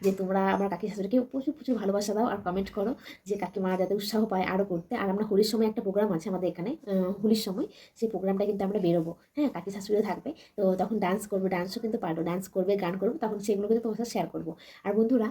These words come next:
আমি কিন্তু যেতে চাই কাকি শাশুড়ির বাড়ি, কিন্তু আমি যেতে পারি না একা, এই জন্য, কারণ আমি একা, বাড়িতে আমার কেউ নেই, কোনো মেয়ে ছেলে নেই, কার সাথে বেরোবো? আর কি জানো তো, সবাইকে তো কত রো-, সবাইকে বলবো চলো একটু ওর বাড়ি যাবো, এই বাড়ি যাবো, এর বাড়ি যাবো। আর একটু একদিন ছুটি পাই, সেদিন আমরা ঘুরতে যাই, এ করে আমাদের যাওয়া হয় না,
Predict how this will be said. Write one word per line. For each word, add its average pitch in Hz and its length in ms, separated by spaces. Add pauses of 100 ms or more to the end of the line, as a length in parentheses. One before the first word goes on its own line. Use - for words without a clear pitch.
আমি 208 160
কিন্তু 214 240
যেতে 208 240
চাই 208 200
কাকি 196 160
শাশুড়ির 202 320
বাড়ি, 180 160
কিন্তু 220 180
আমি 214 140
যেতে 208 120
পারি 202 160
না 214 180
একা, 214 180
এই 214 80
জন্য, 208 260
কারণ 214 140
আমি 214 120
একা, 175 220 (220)
বাড়িতে 190 280
আমার 190 140
কেউ 202 240
নেই, 185 160 (100)
কোনো 208 160
মেয়ে 202 140
ছেলে 202 180
নেই, 202 140
কার 190 160
সাথে 202 160
বেরোবো? 165 260 (440)
আর 208 140
কি 214 120
জানো 269 160
তো, 254 100
সবাইকে 220 380
তো 233 140 (400)
কত 220 180
রো-, 208 400
সবাইকে 214 300
বলবো 202 200
চলো 196 260
একটু 190 200
ওর 185 120
বাড়ি 185 200
যাবো, 190 180
এই 190 120
বাড়ি 180 180
যাবো, 190 180 (100)
এর 202 120
বাড়ি 196 180
যাবো। 185 220
আর 220 160
একটু 247 160
একদিন 226 220
ছুটি 220 200
পাই, 240 140
সেদিন 214 220
আমরা 208 160
ঘুরতে 196 280
যাই, 175 160 (280)
এ 196 80
করে 208 180
আমাদের 226 220
যাওয়া 180 260
হয় 156 140
না, - 60